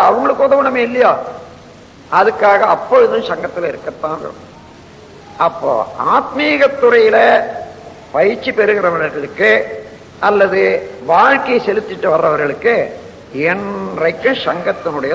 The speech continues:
தொடர்பு வேணும், சங்கத்தில் இருக்க வேண்டும். பற்றாக்குறையா இருக்கிற வரைக்கும் நிரப்பிக் கொள்வதற்கு சங்கம் வேண்டும்,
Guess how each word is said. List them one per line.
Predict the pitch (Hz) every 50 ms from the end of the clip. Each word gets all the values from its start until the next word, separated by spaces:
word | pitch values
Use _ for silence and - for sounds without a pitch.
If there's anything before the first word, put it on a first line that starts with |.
| -
தொடர்பு | - 151 139 143 143 180 185
வேணும், | 160 135 139 135 160 233 240 -
சங்கத்தில் | - 170 185 185 - - - 180 - 196
இருக்க | 170 - - 196
வேண்டும். | 180 160 156 139 - - - - - - - - - - - - - - - - - - - - - - - - - - - - - - - - - - -
பற்றாக்குறையா | - 170 - - - 262 254 262 262 262 254 254 254 247
இருக்கிற | 247 240 240 240 233
வரைக்கும் | 233 220 226 220 220 220 240 247 254 240
நிரப்பிக் | 208 190 226 247 240 277 - -
கொள்வதற்கு | 240 240 226 214 214 - - 214
சங்கம் | - 180 165 180 180 180 160
வேண்டும், | 147 139 135 - 156 185 208